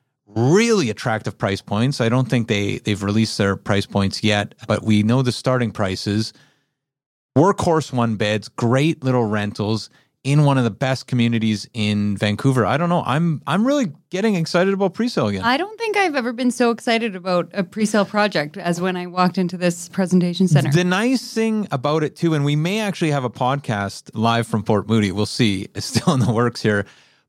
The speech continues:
Speaker 1: But it's the same sales team as, and this is maybe just nostalgia for me, that sold Canvas right on Second and Main, just east of there, right by the new SkyTrain station, back in twenty thirteen, twenty fourteen, where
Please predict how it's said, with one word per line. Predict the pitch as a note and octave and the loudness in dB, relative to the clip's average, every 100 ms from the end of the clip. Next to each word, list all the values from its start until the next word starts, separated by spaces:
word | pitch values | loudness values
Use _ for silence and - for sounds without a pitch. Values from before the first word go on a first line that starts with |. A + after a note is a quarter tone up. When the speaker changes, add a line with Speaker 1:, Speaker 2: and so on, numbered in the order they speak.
| - | -2
Speaker 1:
But | D3+ C#3 - _ _ _ - | 0 0 -2 _ _ _ -4
it's | D3+ - | -2 0
the | - B2+ | 2 2
same | - F#3+ G3 G3+ G3 | 2 0 2 2 0
sales | - E3 D3+ C3+ | 0 0 0 -2
team | - C3 B2 A#2 G#2+ | -2 0 0 0 -2
as, | A#2+ A#2 A2+ A2 G#2 - | -2 0 0 -2 -4 -2
and | A#2 | 0
this | B2+ C#3 | 2 0
is | B2+ | 0
maybe | A#2 A#2+ A2+ | 0 0 0
just | A2 G#2 | 0 -2
nostalgia | G#2+ - G#2+ A2+ G#2 | -2 -2 0 0 0
for | G2 G2+ | -2 -2
me, | A2+ G#2+ | 0 2
that | G#2 - | 0 0
sold | C3+ A2 | -2 -2
Canvas | - C3+ D3+ C#3 G#2+ - - - _ _ _ | -2 0 2 2 0 -4 -10 -16 _ _ _
right | A#2 A#2+ A#2+ - | 0 2 2 2
on | A#2 A2+ A2 A2 G#2+ G#2 _ _ | 2 2 2 0 0 -4 _ _
Second | - D3 D3 C3 G#2+ | -6 -4 0 0 2
and | G2+ G#2 | 2 2
Main, | A2 A2 G#2+ | 2 2 0
just | G2+ G#2+ - - | 0 -2 -4 -12
east | A#2+ B2 - G#2 | -4 -4 0 -2
of | F#2 | 0
there, | F#2+ F#2+ G#2 | 0 0 0
right | G#2+ - | 0 2
by | G#2 | 0
the | G#2 | 0
new | G#2 | 0
SkyTrain | G#2+ - A2+ A#2 A2+ | 0 2 0 2 0
station, | G2+ A2 G#2+ - G2+ - _ _ - | 0 0 0 -2 -6 -8 _ _ -2
back | C#3+ D3 | 0 2
in | C#3 | 0
twenty | - C3+ A#2 | 2 0 2
thirteen, | B2 A2+ A#2 | 0 0 -2
twenty | A2 A#2+ | 0 0
fourteen, | A2 A#2+ G#2+ - B2+ A#2 | 0 0 0 0 0 2
where | A2+ G#2+ | 2 0